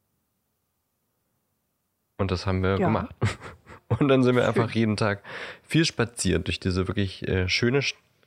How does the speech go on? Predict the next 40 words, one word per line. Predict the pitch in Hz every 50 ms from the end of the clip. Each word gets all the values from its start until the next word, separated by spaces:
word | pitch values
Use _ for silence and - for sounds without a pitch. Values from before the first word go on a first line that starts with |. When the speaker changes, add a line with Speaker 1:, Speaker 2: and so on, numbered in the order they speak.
| _ _ _ _ - -
Speaker 1:
Innenstadt. | 117 131 175 202 190 - - 87 - - -
Also | 87 90 90 87 87
es | 82 92 90
ist | 98 95 -
eigentlich | 73 69 87 85 82
auch | 78 82 82
nur | 85 78 78
das, | 78 - 87 90 95 - - -
viel | - - 92 87
mehr | 87 85
ist | 92 92 - - -
das | 87 -
nicht. | 98 110 143 - - - -
Oder | - - 85 82 80 78
mehr | - 85 92 95 95
haben | 98 95 95
wir | 95 90
nicht | 90 95 - -
gesehen. | 101 95 113 127 165 - - -
<laughs> | 107 85 - - - _ - - _ _ - - _ - _ _ - 208 196 - 139 185 185 - 95
Also | - 92 92
ich | 90 -
glaub, | - 95
ein | 98 95
bisschen | 101 - 107 95
mehr | 87 80
ist | 82 -
schon, | - 104 110 117 - -
aber... | - 85 85 82 80 -
Ähm, | - - 82 80 80 87 92 95 - _ _ _ _ _ _ _ -
wirklich | - 90 90 107 101 - 95 87 -
viel | - - 92 87
ist | - 85
auch | - -
nicht. | 85 80 82 82 -
Hat | 98 98 - -
auch | 87 92
nur | 90 87
fünfundsiebzigtausend | - - 110 104 95 95 92 - - 80 - - 87 85 87 -
Einwohner, | - 95 101 101 98 98 95 92